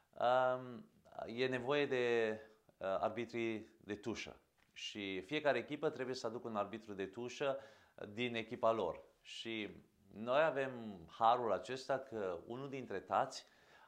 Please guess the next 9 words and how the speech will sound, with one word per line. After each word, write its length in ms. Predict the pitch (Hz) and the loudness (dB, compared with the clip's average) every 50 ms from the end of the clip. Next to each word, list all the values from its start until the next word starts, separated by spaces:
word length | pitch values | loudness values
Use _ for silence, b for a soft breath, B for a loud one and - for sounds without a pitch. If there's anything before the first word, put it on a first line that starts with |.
| B | B
aduce 320 | 113 107 127 143 143 - 131 | -8 -8 -6 -6 -6 -6 -4
pe 120 | 110 123 | -2 -4
fiul 280 | 113 - - 131 127 117 | -4 -2 -2 -2 -2 -2
lui 160 | 117 123 120 | -2 -2 -2
de 100 | 98 101 | -2 -4
vreo 160 | 95 95 101 | -4 -4 -6
treisprezece, 540 | 98 - 113 113 113 - - 104 95 - 104 | -6 -4 -4 -4 -4 -4 -6 -6 -6 -6 -4
paisprezece 640 | - - 104 104 - - - 98 95 92 - - 131 | -2 0 0 0 -2 -6 -8 -8 -8 -8 -6 -4 -2
ani 200 | 143 170 180 | -2 -2 -4